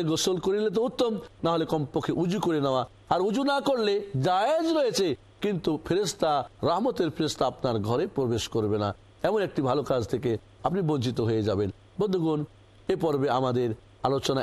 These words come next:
একেবারে শেষ লগ্নে। বিদায়ের আগে সবাইকে আমাদের পক্ষ থেকে শুভেচ্ছা, আপনাদের ধন্যবাদ জানিয়ে সুস্থ থাকুন, ভালো থাকুন, সুন্দর থাকুন, এই কামনা করে আজকের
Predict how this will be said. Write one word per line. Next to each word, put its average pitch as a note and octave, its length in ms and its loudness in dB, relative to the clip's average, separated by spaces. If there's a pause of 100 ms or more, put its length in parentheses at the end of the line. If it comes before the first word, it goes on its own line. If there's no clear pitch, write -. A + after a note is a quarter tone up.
একেবারে F3 360 0 (100)
শেষ F3+ 120 -2 (120)
লগ্নে। F#3+ 280 0 (920)
বিদায়ের D#3 380 2
আগে B2 180 0 (480)
সবাইকে A#2 540 0 (440)
আমাদের F#3 300 0
পক্ষ F#3 160 -4 (120)
থেকে F3 220 -2 (420)
শুভেচ্ছা, C#3 440 0 (640)
আপনাদের C#3+ 360 0 (140)
ধন্যবাদ C#3+ 340 0 (100)
জানিয়ে C#3 280 0 (400)
সুস্থ G3+ 180 -4 (120)
থাকুন, D3 280 0 (400)
ভালো F#3+ 220 2
থাকুন, G3 320 0 (340)
সুন্দর B3+ 280 2 (100)
থাকুন, F3+ 280 0 (380)
এই D#3+ 140 0
কামনা D#3+ 360 0
করে B2+ 180 0 (440)
আজকের D3+ 280 -2